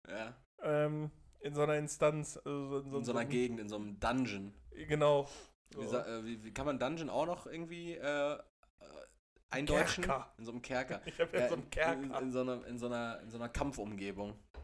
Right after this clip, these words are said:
Speaker 2: Ja, genau.
Speaker 1: Ja,
Speaker 2: Da
Speaker 1: so,
Speaker 2: bin
Speaker 1: so in
Speaker 2: ich,
Speaker 1: etwa.
Speaker 2: musste ich rein, musste ich
Speaker 1: Genau.
Speaker 2: innerhalb einer bestimmten Zeit ein paar Leute umkloppen.
Speaker 1: Mhm.
Speaker 2: Und dann kriegt man so einen Bären, auf den man <laughs> reiten darf.
Speaker 1: Ja, und das Ding war aber, das war nicht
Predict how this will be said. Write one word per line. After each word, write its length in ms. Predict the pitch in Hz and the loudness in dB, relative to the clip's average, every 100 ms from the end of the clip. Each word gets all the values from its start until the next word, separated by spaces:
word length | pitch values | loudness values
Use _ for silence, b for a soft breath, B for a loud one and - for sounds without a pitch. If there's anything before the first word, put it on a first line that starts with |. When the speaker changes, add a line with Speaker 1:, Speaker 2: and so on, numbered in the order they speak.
| - _ - - - | -16 _ -20 -20 -4
Speaker 2:
Ja, 360 | 139 139 135 - - - | 2 4 4 -2 -14 -4
genau. 300 | 135 131 131 | 0 2 0
Speaker 1:
Ja, 60 | |
Speaker 2:
Da 60 | 131 | -2
Speaker 1:
so, 60 | |
Speaker 2:
bin 100 | 107 | -4
Speaker 1:
so 80 | 143 | -4
in 60 | 107 | -6
Speaker 2:
ich, 60 | |
Speaker 1:
etwa. 220 | 98 98 95 | -10 -12 -12
Speaker 2:
musste 220 | 147 151 | -12 -12
ich 160 | - | -8
rein, 320 | 143 151 180 175 | -2 2 0 -2
musste 240 | 156 156 | -8 -10
ich 60 | 147 | -10
Speaker 1:
Genau. 100 | 107 | -6
Speaker 2:
innerhalb 320 | 147 147 147 | -2 -2 -4
einer 140 | 143 139 | -6 -8
bestimmten 440 | 143 - 156 - | -8 -8 -10 -12
Zeit 440 | - 143 143 147 - | -4 -2 0 -2 -8
ein 120 | 143 | -10
paar 220 | 151 139 | -6 -4
Leute 300 | 131 147 175 | -2 -4 -4
umkloppen. 480 | 180 165 - 220 208 | -6 -6 -2 -2 -2
Speaker 1:
Mhm. 120 | 202 B B B B B B - | -8 B B B B B B -6
Speaker 2:
Und 280 | 147 143 143 | -4 -2 -2
dann 140 | 143 | -2
kriegt 260 | 156 165 - | -4 -6 -2
man 140 | 160 | 0
so 60 | 160 | 0
einen 140 | 160 | 0
Bären, 280 | 175 175 147 | 2 2 2
auf 140 | 147 | -2
den 100 | - - | -4 -4
man 100 | 147 | -8
<laughs> 140 | - - | -6 -4
reiten 400 | 160 - - - - | -4 -6 -10 -8 -8
darf. 320 | - - - _ 135 | -8 -14 -20 _ 2
Speaker 1:
Ja, 240 | 139 120 131 - | 4 6 2 0
und 440 | 127 135 131 - _ - | 2 2 0 -10 _ -4
das 280 | 127 117 | 0 0
Ding 180 | 135 175 | 2 4
war 120 | 143 | 4
aber, 200 | 113 127 | 6 4
das 260 | 135 131 - | 2 0 2
war 120 | 127 | 2
nicht 340 | 143 143 - | 2 0 -4